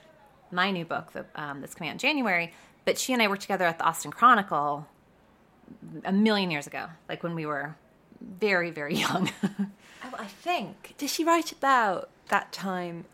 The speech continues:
Speaker 2: in that book? I vaguely remember
Speaker 1: She does, yes.
Speaker 2: coming up.
Speaker 1: Yeah.
Speaker 2: 'Cause it's so, I think it's interesting how, um, I think that, you know, compared to lots of kind of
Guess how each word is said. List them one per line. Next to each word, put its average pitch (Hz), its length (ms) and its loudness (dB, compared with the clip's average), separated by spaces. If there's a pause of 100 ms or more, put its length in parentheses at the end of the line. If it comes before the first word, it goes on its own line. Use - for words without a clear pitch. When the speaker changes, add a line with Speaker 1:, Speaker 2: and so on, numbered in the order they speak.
(120)
Speaker 2:
in 214 160 2
that 190 220 -2
book? - 340 -10
I 175 60 -6
vaguely 190 420 -2
remember 160 720 -4
Speaker 1:
She 262 60 -4
does, 185 400 0 (180)
yes. 156 320 -4
Speaker 2:
coming 165 340 -10
up. - 100 -18 (200)
Speaker 1:
Yeah. 151 300 0 (340)
Speaker 2:
'Cause 269 120 -10
it's 294 180 -8
so, 285 440 -2
I 254 80 -4
think 294 220 -6
it's 247 120 -4
interesting 208 600 -4
how, 175 340 -2
um, 160 420 -2 (360)
I 214 80 -2
think 226 180 0
that, 240 100 0
you 269 80 0
know, 208 220 2
compared 226 320 2
to 202 100 0
lots - 260 2
of 180 100 -10
kind 170 260 -2
of 151 160 -4